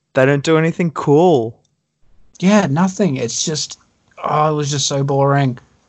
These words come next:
Speaker 2: It's like, I feel like maybe, you know, a director with a really amazing director could done, could have done that, and they've, you know, added a few different things, but it was, this was just, it's like they tried and they just failed. Really, really failed.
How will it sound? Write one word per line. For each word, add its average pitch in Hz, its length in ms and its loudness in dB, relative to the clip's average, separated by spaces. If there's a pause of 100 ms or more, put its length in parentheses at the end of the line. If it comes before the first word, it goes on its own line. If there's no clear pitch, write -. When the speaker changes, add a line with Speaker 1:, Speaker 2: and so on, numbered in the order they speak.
(160)
Speaker 2:
It's - 140 -12
like, 131 160 -10
I - 80 -8
feel 196 180 2
like 170 140 2
maybe, 147 320 -2
you 156 260 -6
know, 131 220 -4
a 147 40 -10
director 127 580 -4
with 123 360 -8 (100)
a 127 100 -12
really 143 280 -2
amazing 131 440 -2
director 127 520 -4 (240)
could 143 180 -4
done, 131 280 0 (120)
could 135 120 -4
have 127 80 -4
done 123 200 -2
that, 131 160 -4
and 117 200 -4
they've, 110 240 -6 (300)
you - 80 -16
know, 107 200 -8 (200)
added 123 300 -4
a 117 60 -8
few 120 220 -6
different 131 320 -6
things, 120 320 -8
but 139 160 -10
it 131 80 -6
was, 123 320 -8
this - 220 -4
was 120 120 -4
just, - 340 -4
it's 180 140 -2
like 185 120 2
they 147 100 2
tried 123 360 0
and 107 120 -10
they 107 60 -10
just 107 200 -10
failed. 95 400 -14 (600)
Really, 123 280 -4
really 113 240 -8
failed. 107 400 -14